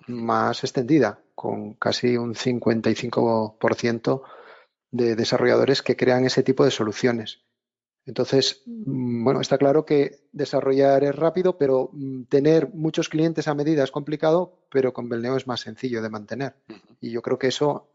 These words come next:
Speaker 1: eh, se, se
Speaker 2: No,
Speaker 1: puede
Speaker 2: ahí también
Speaker 1: apreciar
Speaker 2: juega
Speaker 1: en,
Speaker 2: el fa-, el factor
Speaker 1: en
Speaker 2: de
Speaker 1: este
Speaker 2: la
Speaker 1: dato.
Speaker 2: productividad en la hora del mantenimiento de las aplicaciones. Permite eso, que puedas abordar proyectos a medida para cada cliente. Si fueran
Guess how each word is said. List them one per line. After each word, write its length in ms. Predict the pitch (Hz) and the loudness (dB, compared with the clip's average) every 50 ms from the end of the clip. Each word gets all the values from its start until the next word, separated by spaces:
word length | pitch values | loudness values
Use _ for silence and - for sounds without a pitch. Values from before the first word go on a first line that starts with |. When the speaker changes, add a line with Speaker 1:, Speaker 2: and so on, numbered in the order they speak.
| _ | _
Speaker 1:
eh, 140 | - 131 127 | -10 -8 -8
se, 200 | - - - - _ | -6 -6 -6 -6 _
se 140 | - - 123 | -10 -10 -6
Speaker 2:
No, 100 | - - | -2 0
Speaker 1:
puede 160 | 131 127 123 | 2 2 2
Speaker 2:
ahí 60 | 123 120 | 2 2
también 240 | 135 120 123 131 | 2 0 0 2
Speaker 1:
apreciar 80 | 127 120 | 2 2
Speaker 2:
juega 160 | 135 135 135 | 2 4 2
Speaker 1:
en, 60 | 131 | 2
Speaker 2:
el 40 | 123 | 2
fa-, 180 | - 131 135 - - | 0 -2 -2 -2 -2
el 140 | 151 127 - | -4 -2 -2
factor 220 | 120 - - 131 | -4 -2 0 2
Speaker 1:
en 40 | 120 | 2
Speaker 2:
de 60 | 120 | 2
Speaker 1:
este 60 | 120 | 2
Speaker 2:
la 60 | 120 113 | 2 2
Speaker 1:
dato. 120 | - 127 | 0 0
Speaker 2:
productividad 580 | 117 110 - - 127 117 113 117 123 123 117 117 | -4 -4 -4 -2 -2 0 2 2 2 2 2 2
en 80 | 110 | 2
la 80 | 107 104 | 2 2
hora 160 | 110 113 110 | 4 4 4
del 80 | 113 117 | 4 4
mantenimiento 720 | 113 110 107 - 120 117 117 117 123 120 117 - 123 120 | 2 0 0 0 0 2 4 4 4 4 4 2 0 2
de 80 | 113 113 | 2 2
las 240 | 110 107 101 - | 2 2 0 -2
aplicaciones. 640 | - - 117 120 120 117 - 127 123 120 123 127 - - - _ _ _ _ _ | -2 -2 0 0 0 0 0 -2 -2 -2 -2 -4 -8 -10 -18 _ _ _ _ _
Permite 380 | - 120 117 120 113 - 113 | -2 0 0 0 0 2 0
eso, 180 | 110 - 113 110 | 0 2 0 -2
que 80 | 104 | 0
puedas 200 | 98 113 107 104 | 2 2 2 4
abordar 440 | 110 107 107 104 104 110 110 107 - _ _ _ _ _ | 4 2 2 2 2 0 0 0 -4 _ _ _ _ _
proyectos 360 | - 127 127 117 123 120 113 | 0 0 2 2 2 2 0
a 40 | 120 | 2
medida 300 | 117 113 110 117 117 113 | 2 4 4 4 4 4
para 180 | 131 120 113 104 | 4 2 2 2
cada 220 | 123 107 104 101 | 2 0 0 0
cliente. 420 | - - 117 120 123 117 - - | 0 0 2 2 2 2 0 -2
Si 140 | 101 - 113 | -2 -2 -2
fueran 340 | - - 123 120 117 110 | -2 0 0 0 0 0